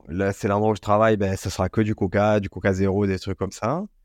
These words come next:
Soit vous vivez la, la vie d'aloca, vous dites, « Non, mais moi je suis là pour, pour vivre une vie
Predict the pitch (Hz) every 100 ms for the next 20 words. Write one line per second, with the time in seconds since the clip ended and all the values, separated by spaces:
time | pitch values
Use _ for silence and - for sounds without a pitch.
0 | _ _ _ _ _ _ _ - 127 135
1 | 120 113 110 101 110 107 107 101 104 95
2 | 90 101 98 117 117 98 98 113 110 95
3 | 104 - 98 104 113 - 98 95 95 95
4 | 92 101 98 98 98 90 101 95